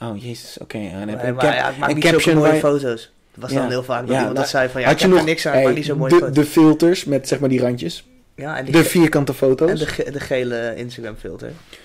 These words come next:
Speaker 2: Toen, toen kwam er de, <coughs> een periode hashtag no filter.
Speaker 1: Wat dan?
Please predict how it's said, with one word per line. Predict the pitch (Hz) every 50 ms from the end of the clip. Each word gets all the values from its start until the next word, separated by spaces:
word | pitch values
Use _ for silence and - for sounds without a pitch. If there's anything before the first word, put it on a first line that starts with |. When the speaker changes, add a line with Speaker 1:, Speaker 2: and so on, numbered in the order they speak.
| - - - -
Speaker 2:
Toen, | 135 131 - -
toen | - 196 185
kwam | 170 190 170 160 147
er | 139 135
de, | 135 139 -
<coughs> | - - 302 - - 269 180 127 131
een | 147 143
periode | - 151 139 139 135 131 127 123 127
hashtag | 123 131 127 - - 127 123
no | 131 123 117
filter. | 117 - 123 110 123 123 - 175 196 - _ _ _ -
Speaker 1:
Wat | - 127 127
dan? | 151 180 220 247